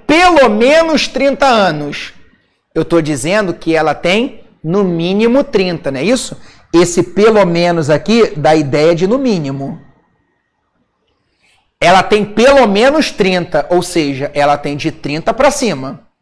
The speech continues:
Qual é a negação disso? Ela tem menos de trinta.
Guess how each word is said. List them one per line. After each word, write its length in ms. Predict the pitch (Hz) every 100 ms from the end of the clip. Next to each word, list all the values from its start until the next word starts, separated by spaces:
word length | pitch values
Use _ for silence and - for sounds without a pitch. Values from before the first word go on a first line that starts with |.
| _ _ _ _ -
Qual 260 | 220 220
é 140 | 202 202
a 60 |
negação 680 | 185 196 214 190 185 202 190
disso? 520 | 156 143 - - 131 _
Ela 200 | 139 143
tem 440 | 139 170 233 - - _ _ _
menos 480 | 156 165 170 165 170
de 100 | 196
trinta. 440 | 208 - 190 147